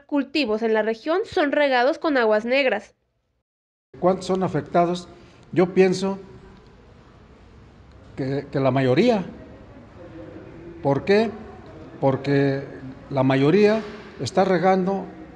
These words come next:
Speaker 2: con agua de los canales donde están descargando las aguas negras todos los municipios,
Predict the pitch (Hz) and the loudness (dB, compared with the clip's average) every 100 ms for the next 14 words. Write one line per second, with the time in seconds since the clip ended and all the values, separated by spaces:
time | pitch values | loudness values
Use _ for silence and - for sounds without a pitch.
0 | - 131 160 180 185 190 - - 131 123 | -2 2 4 4 4 0 -4 -12 -6 -2
1 | 131 127 - 139 175 175 180 180 - - | 0 -2 0 2 4 4 2 -2 -10 -20
2 | - - 123 131 127 127 160 165 170 170 | -20 -10 -2 0 0 0 6 6 6 -2
3 | - - - - - - 135 131 - 135 | -12 -20 -20 -20 -20 -12 -4 -4 0 0
4 | 131 160 170 160 175 156 - - 123 - | 4 4 4 2 -4 -8 -14 -4 -2 4
5 | 165 160 143 156 165 165 170 - - - | 4 4 2 4 2 2 -2 -8 -16 -20
6 | - - - - - - - - - 180 | -20 -20 -18 -18 -20 -20 -20 -20 0 6
7 | 170 156 143 147 135 233 - 156 - | 6 6 4 0 0 -4 -2 -4 -6